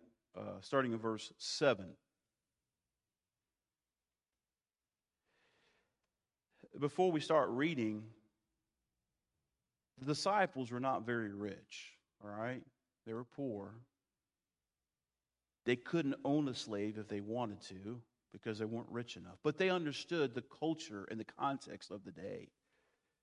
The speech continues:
Look at verse seven. This is Jesus speaking. "Which of you, having a slave plowing or tending sheep,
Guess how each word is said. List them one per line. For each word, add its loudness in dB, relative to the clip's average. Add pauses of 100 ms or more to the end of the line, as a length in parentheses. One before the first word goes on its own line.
(140)
Look 0
at 2
verse 4
seven. 4
This 0
is -12
Jesus -2
speaking. -4 (1080)
"Which 10
of 4
you, 4
having 6
a 2
slave 2 (200)
plowing 6
or 0
tending 0
sheep, -4